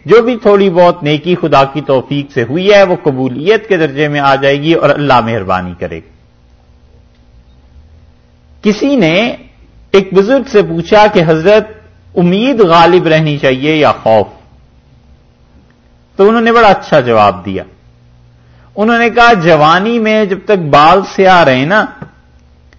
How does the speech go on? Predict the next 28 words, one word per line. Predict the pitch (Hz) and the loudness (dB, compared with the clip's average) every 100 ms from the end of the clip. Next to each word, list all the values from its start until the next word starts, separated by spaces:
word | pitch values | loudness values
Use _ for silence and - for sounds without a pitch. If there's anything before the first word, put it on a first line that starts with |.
| _ _ _ _ _ _ | _ _ _ _ _ _
اللہ | - 196 202 202 190 | -4 -2 0 2 2
کا | 180 | -2
خوف | - 156 190 240 - | 0 2 4 2 2
غالب | 151 143 147 127 | 2 2 0 0
رہنا | 131 143 131 | -2 0 -2
چاہیے | 131 127 131 165 185 185 - _ _ _ | -2 -6 -2 -2 -2 -4 -12 _ _ _
تاکہ | - 160 | -4 -4
گناہ | 127 117 117 110 | -4 -2 -2 -2
نہ | 98 98 | -6 -8
کرے، | 92 87 - _ _ _ _ _ _ _ | -10 -12 -18 _ _ _ _ _ _ _
اور | - 190 | -2 0
جب | 220 | 0
بال | 196 208 208 208 | 2 2 2 0
سفید | 185 185 214 240 | -2 2 2 4
ہو | 196 165 | 2 2
جائیں | 147 139 175 202 | 0 -2 0 0
اور | 185 | 0
ملاقات | 156 160 160 160 185 240 - | 0 0 2 2 2 2 2
کا | 196 | 2
وقت | 190 190 185 | 2 2 2
آ | 165 | 2
جائے | 180 196 196 | 4 2 2
تو | 190 165 | -2 -2
امید | 160 196 262 233 | -2 0 0 2
غالب | 165 170 165 175 | 2 2 2 2
ہو | 156 | 0
جانی | 143 147 143 147 | 0 0 -2 -4
چاہیے | 151 131 131 147 151 | -4 -4 0 2 0